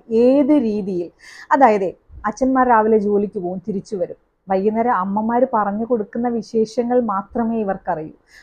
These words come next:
അമ്മമാർക്കൊരു സംഭവം എങ്ങനെ വേണമെങ്കിലും, ചില സംഭവങ്ങൾ ഹൈഡ് ചെയ്ത് വെച്ചിട്ട്, ഞാൻ വീണ്ടും പറയാം, കുറ്റപ്പെടുത്താനല്ല ഇവരെ, കാരണം അച്ഛന് വെ-, അദ്ദേഹത്തിന് വിഷമമാകരുതല്ലോ.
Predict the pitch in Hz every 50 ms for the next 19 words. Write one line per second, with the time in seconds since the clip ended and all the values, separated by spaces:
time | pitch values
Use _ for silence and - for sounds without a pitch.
0 | _ - 175 185 190 214 214 233 240 247 247 - 262 254 254 - 247 220 208 208
1 | 226 233 240 233 - 208 208 214 226 247 254 262 254 240 214 208 208 202 196 190
2 | 185 180 185 214 196 214 208 247 220 214 202 214 214 220 226 220 - 214 196 202
3 | 214 226 220 226 202 208 196 185 185 - - - - - _ _ _ _ _ _
4 | _ _ _ _ _ _ 202 220 226 220 220 220 247 240 233 220 220 226 226 214
5 | - 247 240 269 262 269 - 294 302 302 254 214 226 233 208 180 - 160 - -
6 | _ - - _ - 226 226 240 247 - _ _ - - _ _ _ _ _ _
7 | _ _ 190 190 - _ - 277 294 330 311 262 - 190 180 180 226 240 285 277
8 | - 330 330 262 - - - - 262 294 294 269 226 208 202 214 202 220 220 214
9 | 180 214 202 202 220 220 190 156